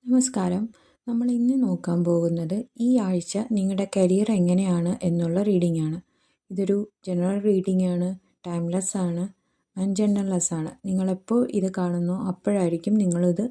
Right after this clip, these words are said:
റെസൊനേറ്റ് ആവുന്നത്. നമുക്ക് കിട്ടിയിട്ടുള്ളത് King of Pentacles, Tower card, Three of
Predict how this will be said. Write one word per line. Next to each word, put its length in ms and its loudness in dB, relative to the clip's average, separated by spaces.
റെസൊനേറ്റ് 500 -2
ആവുന്നത്. 440 -6
നമുക്ക് 300 0
കിട്ടിയിട്ടുള്ളത് 800 2
King 120 2
of 160 2
Pentacles, 580 0
Tower 260 -6
card, 340 -6
Three 460 -8
of 160 -2